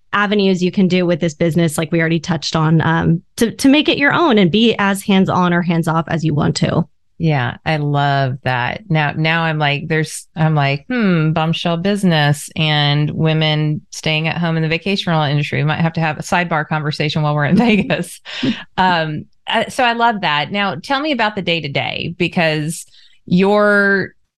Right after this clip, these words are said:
Speaker 2: and, and this could be for dads too. Like, dads are definitely doing the same gig. Um, but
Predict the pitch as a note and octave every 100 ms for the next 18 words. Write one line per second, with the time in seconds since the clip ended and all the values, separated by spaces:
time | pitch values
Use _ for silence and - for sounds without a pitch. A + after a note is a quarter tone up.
0 | - G3 - A#3+ D#4 - D4+ C#4 G3 E3+
1 | F3 D3+ D3+ - F#3+ D3 C#3 D3+ - E3
2 | E3 G3 F#3 E3+ D#3+ D#3 D3+ D#3 D3+ D3+
3 | D3 D3 D3 D3 C#3 C#3 D3+ D3+ C#3+ -
4 | - - D3+ C#3 C#3 C3+ - _ _ _
5 | _ - - E3 D#3 -